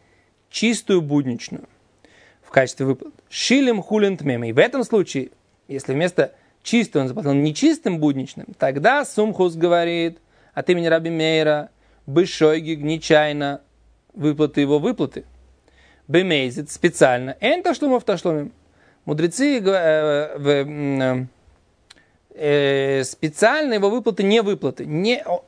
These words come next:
то, что он выплатил, не становится ту-, э, вообще владе-, э, имуществом коина, не становится трумой, если он заплатил нечистыми, нечистыми продуктами будничными.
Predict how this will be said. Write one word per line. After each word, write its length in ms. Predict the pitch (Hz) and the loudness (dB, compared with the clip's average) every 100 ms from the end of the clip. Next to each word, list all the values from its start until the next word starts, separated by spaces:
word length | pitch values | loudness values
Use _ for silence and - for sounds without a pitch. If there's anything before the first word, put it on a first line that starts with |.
| - | 0
то, 100 | 233 | 2
что 140 | 240 | 2
он 60 | 247 | 0
выплатил, 320 | 302 240 202 | 0 0 0
не 180 | 208 233 | 2 0
становится 540 | 214 196 190 185 170 | 0 0 0 -2 -4
ту-, 180 | 160 170 | -2 -2
э, 240 | 160 143 | 0 0
вообще 440 | 143 135 - 151 143 | 0 0 0 0 -2
владе-, 500 | 147 131 151 151 156 | -4 2 2 2 -4
э, 360 | 147 131 127 151 | -4 -4 -4 0
имуществом 380 | 165 156 160 | 0 0 -4
коина, 280 | 160 262 285 | 2 2 2
не 120 | 196 | -4
становится 340 | 190 190 170 156 | -4 -4 -4 -2
трумой, 420 | 151 151 143 123 _ _ _ _ _ _ _ _ | 0 0 0 -4 _ _ _ _ _ _ _ _
если 180 | 143 160 | -6 0
он 100 | 151 | 0
заплатил 320 | 139 143 208 | 0 -2 0
нечистыми, 600 | 185 151 170 - 147 135 - _ _ _ - | 0 0 -2 -2 -2 -2 -6 _ _ _ -8
нечистыми 520 | 143 147 160 - 143 | -4 -4 -4 -2 -2
продуктами 480 | 147 139 143 - 131 | 2 0 0 -4 -6
будничными. 540 | 127 123 127 - - | -4 -6 -8 -10 -14